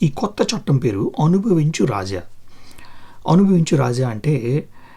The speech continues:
మనకి బాధపడితే గానీ బోధపడదు అని తెలుగులో సామెత ఉంటుంది. మన జీవితంలో మనం ఏదైనా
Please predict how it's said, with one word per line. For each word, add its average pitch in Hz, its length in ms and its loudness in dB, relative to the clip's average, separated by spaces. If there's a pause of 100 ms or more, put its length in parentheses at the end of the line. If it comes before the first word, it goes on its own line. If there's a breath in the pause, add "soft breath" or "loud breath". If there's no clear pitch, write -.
(640 soft breath)
మనకి 160 640 2 (880)
బాధపడితే 156 600 4
గానీ 139 180 2
బోధపడదు 117 720 -2
అని 147 80 4
తెలుగులో 120 320 -2
సామెత 110 340 -6
ఉంటుంది. 214 260 -8 (760 soft breath)
మన 165 140 6
జీవితంలో 180 420 2
మనం 156 180 2
ఏదైనా 151 600 0